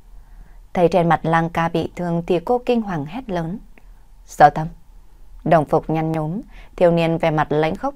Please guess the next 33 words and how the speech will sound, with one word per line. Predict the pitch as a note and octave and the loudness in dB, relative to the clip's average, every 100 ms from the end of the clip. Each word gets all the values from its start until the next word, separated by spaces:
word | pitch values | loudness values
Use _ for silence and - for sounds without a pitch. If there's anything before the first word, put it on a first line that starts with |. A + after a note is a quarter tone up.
| - | -6
bất | D#4 | -6
cần | - E3+ E3 | -4 -4 -2
nhìn | D#3 | -4
thấy | D3 E3+ | -4 -8
cô | F#3 A#3 A#3 A3+ - - | -8 -8 -8 -10 -14 0
thì | G#3+ G3+ | 2 2
sừng | G3 G3+ | 0 -4
sốt, | F3 C#4 - - - - | -4 -10 -14 -16 -20 -8
lộ | - D#3+ D#3 | 2 4 4
ra | E3+ | 2
sơ | E3+ E3 | 0 -2
hở | E3 D#3+ - | 2 0 0
bị | D#3 D#3 | 0 4
đối | E3 E3 | 4 4
phương | E3 D#3+ | -2 0
đánh | D#3+ E3+ | -6 -6
trúng | F3+ G3+ | -6 -4
một | C#4 G#3 | -6 -6
quyền. | F3+ D#3+ D3+ - - - - - - - | -8 -8 -12 -18 -20 -20 -20 -20 -10 2
"Thật | - | 2
là | - | 2
đáng | - D#3+ G3 | -2 -4 -6
ghét | C4 | -4
mà, | B3 E3+ - - - | -4 -4 -10 -20 -2
không | B3+ G#3+ | 2 2
được | - | 2
đánh | F#3+ A#3+ | -2 -2
Lang | B3 | -6
ca." | A#3+ A#3 - - - - - - - - - | -6 -10 -10 -16 -20 -20 -20 -20 -20 -20 -18
Sơ | - D#3+ | 0 0
Tâm | D3+ D#3 D#3 | 2 0 2
luống | D#3 D#3 F#3 | 0 0 -2
cuống, | G#3+ F3 E3+ | -2 -4 -4